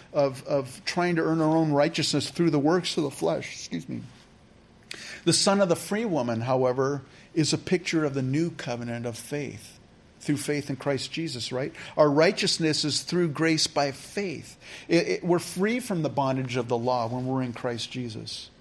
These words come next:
You, and, you know, the Bible teaches us we can't inherit the kingdom of God through that old covenant of the law of works.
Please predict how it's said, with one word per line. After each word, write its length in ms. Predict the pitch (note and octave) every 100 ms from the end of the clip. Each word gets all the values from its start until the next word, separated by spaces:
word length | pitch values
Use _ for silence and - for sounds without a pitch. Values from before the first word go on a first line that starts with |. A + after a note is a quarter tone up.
| - - - - - -
You, 200 | D3+ D#3 E3
and, 380 | D#3+ D3+ D3 D3 D#3
you 100 | D#3
know, 80 |
the 80 | C#3+
Bible 280 | C#3 E3 E3+
teaches 420 | - G#3+ G#3 C3+
us 320 | C3 B2 - D3
we 100 | C#3
can't 400 | - E3+ D#3+ -
inherit 520 | D3 A#2+ C#3+ E3+ E3
the 60 |
kingdom 360 | C#3 D#3 E3 C3+
of 120 | C3
God 380 | C3+ D3+ C#3+ C3 - -
through 320 | - - D#3+
that 180 | D3 C#3+
old 280 | D3 D3 C3+
covenant 380 | - D3 D#3 A#2+
of 100 | A2+
the 40 |
law 180 | B2 B2+
of 100 | A#2
works. 500 | B2 D#3 D3 - -